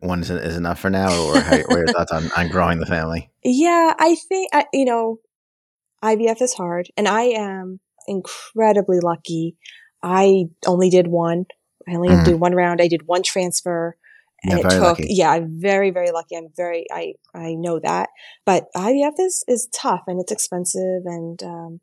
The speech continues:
Speaker 2: he's expensive <laughs> now. Um,
Speaker 1: <laughs>
Speaker 2: so I think we're good.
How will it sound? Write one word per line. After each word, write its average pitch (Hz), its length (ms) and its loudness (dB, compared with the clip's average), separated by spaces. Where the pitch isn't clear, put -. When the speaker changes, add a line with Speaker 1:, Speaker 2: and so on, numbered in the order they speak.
Speaker 2:
he's 247 220 2
expensive 190 500 0
<laughs> - 0 -
now. 190 460 0
Um, 104 540 4
Speaker 1:
<laughs> - 0 -
Speaker 2:
so 214 340 2
I 254 120 2
think 392 240 -2
we're 339 140 -2
good. 208 420 -2